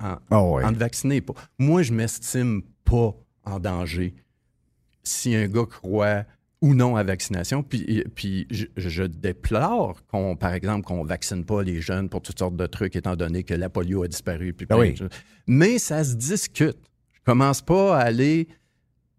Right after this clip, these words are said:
Speaker 1: euh, dire c'est dans telle maison que ça pense de même.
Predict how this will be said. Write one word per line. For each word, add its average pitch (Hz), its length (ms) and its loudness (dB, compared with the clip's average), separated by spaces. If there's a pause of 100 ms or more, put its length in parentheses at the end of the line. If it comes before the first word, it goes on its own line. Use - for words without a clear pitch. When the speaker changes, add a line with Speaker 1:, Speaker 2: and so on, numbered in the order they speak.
(100)
Speaker 1:
euh, 87 340 0
dire 113 460 0
c'est 104 160 -2
dans 107 180 2
telle 151 320 0
maison 110 480 -2
que - 80 -12
ça 85 120 -2
pense 87 340 -4
de 85 80 -6
même. 87 260 -6